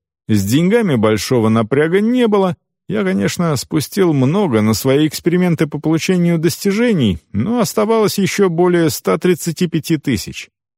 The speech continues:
Я их истово копил, не подозревая еще, что удастся так бюджетно разобраться с аграми чужими руками. Кстати, чтобы не забыть, я обещал заплатить Маргелиусу завтра,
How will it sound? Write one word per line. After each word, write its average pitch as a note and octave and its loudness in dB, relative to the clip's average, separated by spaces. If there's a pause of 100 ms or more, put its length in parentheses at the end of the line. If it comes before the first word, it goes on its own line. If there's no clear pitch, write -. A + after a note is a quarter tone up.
(340)
Я A3 2
их - -2
истово G3+ 2
копил, G3+ 2
не C#3 2
подозревая C#3+ 0
еще, G#2 2
что D#3 -2
удастся D3+ 0
так F3 -2
бюджетно B2 0
разобраться B2+ 2
с - -4
аграми A2+ 2
чужими A2 2
руками. F#2 -2 (560)
Кстати, F2 0
чтобы C3 0
не D3 2
забыть, B2+ -2
я C#3 -2
обещал G3 0
заплатить F3 0
Маргелиусу F3+ 0
завтра, C#3+ 0